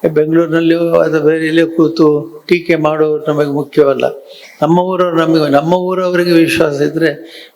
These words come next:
ಬೇರೆ ಯಾವ ವಿಷಯ ಬೇಡ. ನೀವೆಲ್ಲ ವಿಶ್ವಾಸ ತೋರಿಸ್ತೀರಿ. ಇವತ್ತು ಮತ್ತೆ ಬಂದು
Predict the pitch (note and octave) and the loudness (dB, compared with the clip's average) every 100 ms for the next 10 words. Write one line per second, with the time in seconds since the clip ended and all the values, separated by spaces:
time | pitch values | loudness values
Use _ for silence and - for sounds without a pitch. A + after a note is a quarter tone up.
0 | - D#3 D3+ C#3+ C#3 E3+ F3 E3 E3+ D#3+ | 0 0 0 -2 0 0 0 0 2 2
1 | D3 C#3+ C#3+ D3 D3+ E3+ F3+ E3 E3 D#3+ | 2 0 -2 -2 0 0 0 0 0 -2
2 | C#3 D#3 C#3+ - D3 D3+ D#3+ E3 D#3 D#3+ | 0 -2 0 0 0 2 0 0 -2 -2
3 | F#3 E3 E3 | -2 0 0